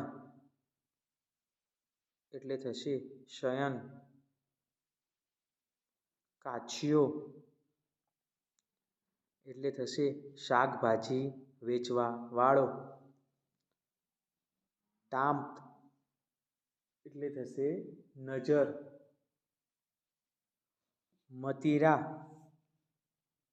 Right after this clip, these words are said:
એટલે થશે ચીભડા. તો વિદ્યાર્થી મિત્રો,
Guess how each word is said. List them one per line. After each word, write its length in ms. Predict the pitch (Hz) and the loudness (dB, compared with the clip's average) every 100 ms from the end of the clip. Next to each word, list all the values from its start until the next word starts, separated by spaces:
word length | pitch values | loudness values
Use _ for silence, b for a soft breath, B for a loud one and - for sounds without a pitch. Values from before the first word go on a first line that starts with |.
| _ _ _ _ _ _ - | _ _ _ _ _ _ -20
એટલે 260 | 127 131 | -8 -8
થશે 600 | 131 123 - 131 165 190 - - | -6 -8 0 2 2 -2 -12 -20
ચીભડા. 520 | - 127 123 120 135 131 - - - - _ _ _ _ _ _ _ _ _ _ _ _ _ _ _ _ _ _ _ _ _ _ _ | -10 -8 -2 4 6 4 0 -12 -16 -20 _ _ _ _ _ _ _ _ _ _ _ _ _ _ _ _ _ _ _ _ _ _ _
તો 60 | 131 | -8
વિદ્યાર્થી 600 | 123 120 131 127 127 131 | -8 -2 2 4 2 -2
મિત્રો, 340 | 127 127 143 | -2 2 2